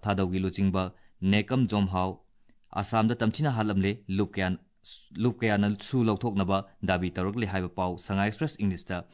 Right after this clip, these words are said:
ꯑꯍꯥꯟꯕ ꯍꯦꯗꯂꯥꯏꯟ ꯇꯧꯔꯤ꯫ ꯄꯥꯎ ꯑꯁꯤ ꯁꯉꯥꯏ ꯑꯦꯛꯁꯄ꯭ꯔꯦꯁ ꯃꯅꯤꯄꯨꯔꯤ, ꯄꯤꯄꯜꯁ ꯀ꯭ꯔꯣꯅꯤꯀꯜ, ꯄꯣꯛꯅꯐꯝ, ꯁꯅꯥ ꯂꯩꯕꯥꯛ, ꯅꯍꯥꯔꯣꯜꯒꯤ ꯊꯧꯗꯥꯡ,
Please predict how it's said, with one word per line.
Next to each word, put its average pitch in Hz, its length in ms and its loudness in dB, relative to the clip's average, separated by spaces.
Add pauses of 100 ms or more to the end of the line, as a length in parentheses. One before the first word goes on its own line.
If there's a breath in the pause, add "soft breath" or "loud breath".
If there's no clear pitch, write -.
(160 loud breath)
ꯑꯍꯥꯟꯕ 92 340 -4
ꯍꯦꯗꯂꯥꯏꯟ 87 300 -4
ꯇꯧꯔꯤ꯫ 95 260 -4 (360 soft breath)
ꯄꯥꯎ 101 180 4
ꯑꯁꯤ 101 140 -2
ꯁꯉꯥꯏ 98 260 0
ꯑꯦꯛꯁꯄ꯭ꯔꯦꯁ 101 340 -4
ꯃꯅꯤꯄꯨꯔꯤ, 104 380 0 (140)
ꯄꯤꯄꯜꯁ 95 360 -6
ꯀ꯭ꯔꯣꯅꯤꯀꯜ, 107 380 0 (380 soft breath)
ꯄꯣꯛꯅꯐꯝ, 104 420 0 (160)
ꯁꯅꯥ 101 260 0
ꯂꯩꯕꯥꯛ, 92 380 -2
ꯅꯍꯥꯔꯣꯜꯒꯤ 95 480 -2
ꯊꯧꯗꯥꯡ, 95 400 0